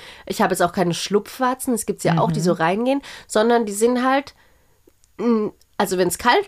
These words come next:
Speaker 1: ist, stehen die raus.
Speaker 2: Ja.
Speaker 1: <laughs>
Speaker 2: Oder wenn man sich freut.
Speaker 1: Wenn man sich freut <laughs> und ganz glücklich ist, erregt. Ähm, und ansonsten sind die halt nur so, na, ihr könnt es jetzt nicht sehen, was ich Maria zeige. Das ist halt,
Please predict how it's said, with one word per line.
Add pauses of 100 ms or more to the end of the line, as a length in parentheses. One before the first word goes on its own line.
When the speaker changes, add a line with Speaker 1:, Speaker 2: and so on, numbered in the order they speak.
Speaker 1:
ist,
stehen
die
raus.
Speaker 2:
Ja.
Speaker 1:
<laughs>
Speaker 2:
Oder
wenn
man
sich
freut. (160)
Speaker 1:
Wenn
man
sich
freut
<laughs>
und
ganz
glücklich
ist, (420)
erregt. (500)
Ähm, (360)
und
ansonsten
sind
die
halt
nur
so,
na,
ihr
könnt
es
jetzt
nicht
sehen,
was
ich
Maria
zeige.
Das
ist
halt,